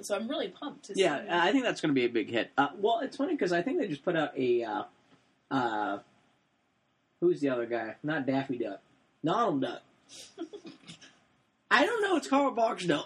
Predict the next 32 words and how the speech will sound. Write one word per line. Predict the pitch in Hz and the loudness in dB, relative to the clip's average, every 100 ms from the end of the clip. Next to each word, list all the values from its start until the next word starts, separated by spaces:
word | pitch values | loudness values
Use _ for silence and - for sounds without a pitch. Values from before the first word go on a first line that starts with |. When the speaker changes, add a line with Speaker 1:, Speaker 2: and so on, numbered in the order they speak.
| - | -8
Speaker 2:
<clears throat> | - | 2
I'm | - 294 240 | 4 4 4
losing | 269 233 | 2 2
my | 196 | 0
voice | 180 220 - | 2 0 2
'cause | 180 | 2
I'm | 170 | 2
eating, | 170 180 175 147 | 2 4 4 4
which | 139 139 147 | 2 2 0
is | 139 | 2
bad, | 131 156 147 | 4 4 4
Speaker 1:
Uh-huh. | 143 143 151 | 2 0 2
Speaker 2:
which | 143 143 | 2 2
I | 131 | 0
promise | - 139 127 | 0 0 0
not | 131 127 | -2 0
to | 135 | 2
do. | 131 113 - | 0 0 -4
Speaker 1:
Uh-huh. | 269 262 277 | -4 -2 6
Speaker 2:
Uh, | 185 - | 6 6
I | 202 226 | 4 2
guess, | 294 - | 0 -4
no, | 202 196 | 4 4
I | 170 | 4
guess | 240 | 0
Fantagraphics | - 214 185 180 170 | -2 -2 0 0 -2
just | - - | -6 0
put | 160 | 2
out | 139 | 4
a, | 120 107 - _ _ _ _ _ _ _ _ _ _ _ - | 2 -2 -8 _ _ _ _ _ _ _ _ _ _ _ -4
uh, | 131 123 110 | 2 2 2
D-, | 117 | 0